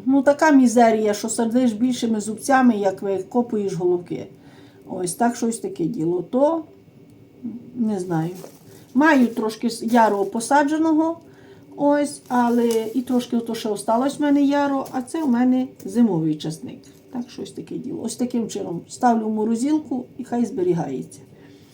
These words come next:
Вам всім гарного дня, мирного неба, міцного здоров'я, бережіть себе і своїх рідних.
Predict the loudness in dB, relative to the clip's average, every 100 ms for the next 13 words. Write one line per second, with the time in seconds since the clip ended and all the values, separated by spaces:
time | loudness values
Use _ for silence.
0 | -20 -20 _ 0 4 4 4 2 0 0
1 | 0 0 0 -2 0 0 0 0 -12 -20
2 | -20 -20 -20 -4 4 6 6 2 -2 0
3 | 0 -2 -6 -8 -8 -8 0 2 2 0
4 | -2 0 0 -2 -4 -2 -2 0 0 -2
5 | -4 -2 -2 -2 -4 -10 -4 -2 -2 -4
6 | -8 -2 -2 -2